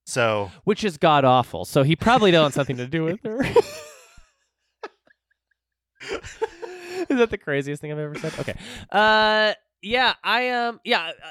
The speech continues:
Speaker 2: needless to say, super excited. I want anything to do with
Speaker 1: Mm-hmm.
Speaker 2: this Rebirth game. Pre-ordered it. Special edition.
Speaker 1: Oh.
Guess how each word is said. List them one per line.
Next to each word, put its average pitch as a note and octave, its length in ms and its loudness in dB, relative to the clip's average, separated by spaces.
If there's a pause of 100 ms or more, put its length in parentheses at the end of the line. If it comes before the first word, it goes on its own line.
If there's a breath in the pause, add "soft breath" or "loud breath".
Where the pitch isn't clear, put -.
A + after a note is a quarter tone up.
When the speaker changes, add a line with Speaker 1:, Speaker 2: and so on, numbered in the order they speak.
(160)
Speaker 2:
needless C#4+ 300 -4
to G3+ 80 -6
say, D#3+ 440 0
super D4 420 -2
excited. C#3 540 -2
I D#3 120 -4
want F#3 360 -2
anything B2+ 960 -10 (140)
to B2 100 -12
do A2 240 -8
with G2+ 140 -8
Speaker 1:
Mm-hmm. G#2+ 160 -12
Speaker 2:
this G2 300 -12
Rebirth F#2 540 -12
game. F#2 240 -14
Pre-ordered F#3+ 580 0
it. F#3 240 4 (580)
Special D3+ 460 0
edition. B2 200 0
Speaker 1:
Oh. G2+ 540 0